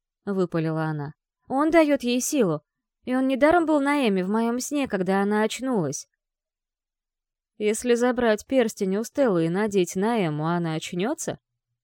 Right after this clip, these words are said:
предположил Лис. «Как в твоём сне?» «Тогда почему Стелла сама не сделала этого?» — удивилась Вика. «Стелла ненавидит её и желает ей смерти», — напомнил Марк о подслушанном разговоре. Девчонка могла мешать ей.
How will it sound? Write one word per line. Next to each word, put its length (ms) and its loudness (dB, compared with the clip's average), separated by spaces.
предположил 640 -2
Лис. 340 -6
«Как 160 -4
в 40 -20
твоём 280 2
сне?» 340 -4
«Тогда 240 2
почему 340 -2
Стелла 280 2
сама 320 0
не 120 -2
сделала 380 2
этого?» — 400 -2
удивилась 540 0
Вика. 340 -10
«Стелла 340 4
ненавидит 640 0
её 280 4
и 40 2
желает 380 2
ей 140 0
смерти», — 640 -4
напомнил 580 0
Марк 320 -2
о 60 -4
подслушанном 720 -4
разговоре. 720 -6
Девчонка 520 0
могла 320 2
мешать 440 -2
ей. 180 -12